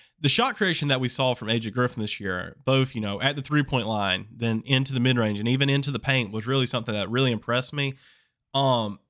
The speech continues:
I'm personally going with Jalen Johnson just 'cause I think Jalen Johnson's size and the position he plays means a lot to the Hawks. The Hawks obviously, you know, don't wanna get into this too much. This is an award show. Let's try and stay positive.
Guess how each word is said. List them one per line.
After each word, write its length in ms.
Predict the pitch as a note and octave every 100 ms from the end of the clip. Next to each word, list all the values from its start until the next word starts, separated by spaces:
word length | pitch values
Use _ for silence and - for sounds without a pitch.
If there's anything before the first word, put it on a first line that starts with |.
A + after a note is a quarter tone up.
| _
I'm 160 | D3+ E3+
personally 320 | A#3 B3+ A#3+
going 160 | G3+
with 100 | E3
Jalen 280 | B2+ C#3 C3+
Johnson 400 | A#2 A#2+ B2+ C3+
just 160 | A#2 -
'cause 340 | G2+ G2+ G2 - _ _ _
I 80 | C3
think 240 | D3+ B2+
Jalen 240 | A#2+ C3 A#2+
Johnson's 440 | A#2+ A#2+ G2 A2+
size 380 | - C3 C3 C3
and 80 | G#2+
the 60 |
position 340 | G#2 A2+ A#2 A#2+
he 80 |
plays 320 | A2 - A2 A2
means 180 | G#2+
a 40 | G2+
lot 180 | G#2+ G2+
to 80 | G2
the 60 |
Hawks. 380 | A2+ A2 G2+ - _ _ _
The 60 | F#3+
Hawks 200 | B3 F#3
obviously, 720 | E3+ F3+ F3+ - F3+ E3 D3
you 120 | D#3
know, 240 | C3+ G2+ - _
don't 200 | C3+ E3+
wanna 140 | D#3+ D#3
get 160 | C#3+
into 240 | C3+ C3+ B2+
this 100 | A#2
too 160 | -
much. 300 | B2+ A#2+ G#2+
This 180 | B2+ B2+
is 120 | C#3+
an 80 | C3+
award 320 | A#2 A#2 A2+
show. 160 | - G#2
Let's 120 | G#2
try 120 | -
and 100 | A2
stay 100 | -
positive. 400 | G#2 A2 G#2+ G#2